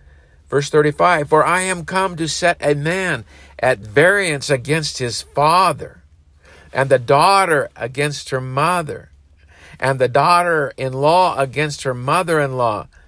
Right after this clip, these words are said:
Verse thirty-six, And a man's foes shall be they of his own household.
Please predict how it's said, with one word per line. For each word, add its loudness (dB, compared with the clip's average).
Verse -6
thirty-six, -4
And -4
a 0
man's -2
foes 0
shall 2
be -2
they 2
of -2
his 2
own 0
household. -6